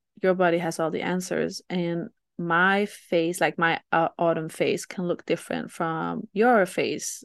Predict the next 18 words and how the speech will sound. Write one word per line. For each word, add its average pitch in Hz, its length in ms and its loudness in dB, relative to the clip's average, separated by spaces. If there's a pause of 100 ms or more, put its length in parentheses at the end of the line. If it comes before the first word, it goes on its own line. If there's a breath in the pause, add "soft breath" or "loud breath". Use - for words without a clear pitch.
uh, 160 340 0
H-, - 320 -6
H, - 460 -6
and, 160 420 -4
and 165 200 -4
your 226 160 2
phase, 160 320 -2
H-, 170 260 -4
uh, 175 220 -4
Maya. 165 320 -4 (520 loud breath)
So 175 340 4
it's 170 180 2
important 180 500 0
to 165 180 2
also 160 520 0 (480)
understand 165 1000 -2 (300)
your, 165 560 0
like, 170 240 2